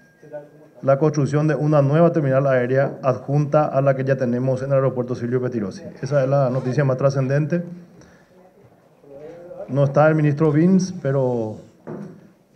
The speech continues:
creo que estoy debidamente facultado a decirles de que se ha tomado la decisión política de resolver el proceso de la A P P. Se van a, a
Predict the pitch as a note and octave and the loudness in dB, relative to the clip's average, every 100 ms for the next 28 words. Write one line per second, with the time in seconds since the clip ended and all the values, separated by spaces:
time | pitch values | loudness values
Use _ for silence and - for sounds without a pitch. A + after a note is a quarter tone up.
0 | _ _ - C3 C#3 C3+ C#3+ C3 B2 A#2 | _ _ -6 -2 -2 -2 -2 -2 -2 -6
1 | A2+ G2 B2 C3+ C3+ C3+ C3 C#3+ C3+ C3 | -10 -12 -12 -8 -6 -4 -2 -2 -2 -2
2 | B2+ D3+ C3+ A#2 B2+ C3+ C3 B2+ C3+ C#3 | -4 -4 -4 -2 0 2 0 -2 -6 -2
3 | C3+ C3 C3+ B2+ A2+ G#2 - - - B2 | -2 -2 -4 -4 -8 -12 -20 -20 -12 -10
4 | B2+ C#3 B2+ C3+ C#3 C3+ - - - _ | -6 -4 0 0 0 -2 -8 -20 -20 _
5 | - C3+ C#3 C#3 C#3 C3+ C3+ B2+ B2 - | 0 2 2 -2 -4 -6 -4 -4 -4 -6
6 | C3+ C3+ C3 - - - - - _ - | -2 -2 -4 -12 -20 -20 -20 -20 _ -20
7 | - - - - - C#3 C3+ C#3+ C#3 B2 | -20 -20 -20 -20 -4 -2 0 0 -2 -2
8 | C3 D3+ D3+ - - - C3 B2+ C3+ C#3 | 0 0 -2 -8 -12 -8 -8 -6 -6 -4
9 | C#3 D3+ C#3+ C#3 B2+ B2 A#2+ C#3 G3 - | -4 -2 0 0 0 -4 -6 -4 -6 -8
10 | - - _ _ _ _ _ - A#2+ A#2+ | -20 -20 _ _ _ _ _ -10 -6 -6
11 | C3 C3 B2 B2+ A#2+ A2+ G#2+ G2+ | -4 -4 -6 -6 -6 -6 -8 -12